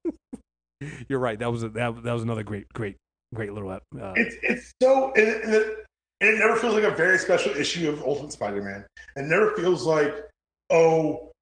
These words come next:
Speaker 2: here's a lesson you should learn, pat and dry," because guess what? Osborn was getting his money through shield contracts. Like, there's no, I love that Peter realizes, it's kinda, it's almost like being a teenager and reading this, 'cause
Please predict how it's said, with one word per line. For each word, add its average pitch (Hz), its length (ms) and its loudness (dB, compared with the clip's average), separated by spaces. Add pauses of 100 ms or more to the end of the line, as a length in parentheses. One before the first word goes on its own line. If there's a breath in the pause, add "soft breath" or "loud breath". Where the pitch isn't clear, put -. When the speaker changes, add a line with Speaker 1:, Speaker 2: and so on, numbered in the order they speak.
(140)
Speaker 2:
here's 180 260 4
a 175 60 4
lesson 160 260 2
you 151 60 -6
should 151 220 -6
learn, 147 440 2
pat 143 260 0
and 135 80 -6
dry," 165 320 4
because 143 420 2 (280 loud breath)
guess 185 180 0
what? - 420 2 (480)
Osborn 233 480 6
was 180 100 2
getting 214 180 0
his 170 100 0
money 226 260 2
through 196 180 -8
shield - 320 0
contracts. - 520 -10
Like, 127 100 -2
there's 165 220 2
no, 220 600 4 (800)
I 185 120 8
love 202 300 6
that 214 180 6
Peter 202 260 6
realizes, 180 640 4
it's - 260 -4
kinda, 311 380 2
it's - 180 -12 (440 loud breath)
almost 240 300 2
like 233 180 2
being 202 140 -4
a 175 80 -8
teenager 185 420 -4
and 139 80 -10
reading 175 220 -2
this, 262 160 -4
'cause 175 320 2